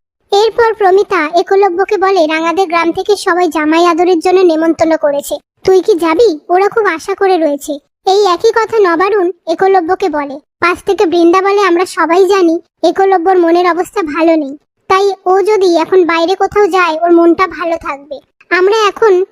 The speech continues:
সবাই চাই একলব্য আর রাঙার সম্পর্কটা যেন ভালো হয়, আর আমাদের সবাইকে তো যেতে বলেছে, তাহলে আমরা যাই না? আর রাহিরি যা করেছে ওর জেলে থাকাই ভালো।" সব কথা শুনে একলব্য বলে, "কবে যেতে হবে বলো, আমি চলে যাব।"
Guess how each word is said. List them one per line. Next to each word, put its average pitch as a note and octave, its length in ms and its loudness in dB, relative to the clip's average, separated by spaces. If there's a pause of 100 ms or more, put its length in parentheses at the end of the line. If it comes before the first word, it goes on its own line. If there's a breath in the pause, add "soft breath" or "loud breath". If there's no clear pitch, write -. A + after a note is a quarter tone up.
(120)
সবাই F#4 240 2
চাই F4 380 -2 (280)
একলব্য G4+ 480 0
আর G#4 100 0
রাঙার F4 260 0
সম্পর্কটা F#4 680 -2
যেন G4 200 2
ভালো E4 340 -2
হয়, D4 160 -6 (120)
আর F4 100 0
আমাদের F4 340 0
সবাইকে F#4+ 520 -2
তো F#4 180 0
যেতে E4 280 0
বলেছে, D4 380 -4 (260)
তাহলে G4+ 240 2
আমরা G4 280 2
যাই F4+ 300 2
না? F4+ 140 2 (260)
আর F4 120 0
রাহিরি F4+ 340 2
যা F#4+ 140 0
করেছে G4 420 0
ওর G4 120 0
জেলে E4 260 -2
থাকাই F4+ 340 -2
ভালো।" C#4+ 260 -8 (280)
সব A4 320 -2
কথা A#4 240 -2
শুনে A4+ 240 2
একলব্য G4 440 0
বলে, G#4 340 -2
"কবে F4 200 -2
যেতে E4 240 -2
হবে G4 260 0
বলো, F4+ 240 2 (200)
আমি F4 160 0
চলে E4 320 -2
যাব।" D4 180 -8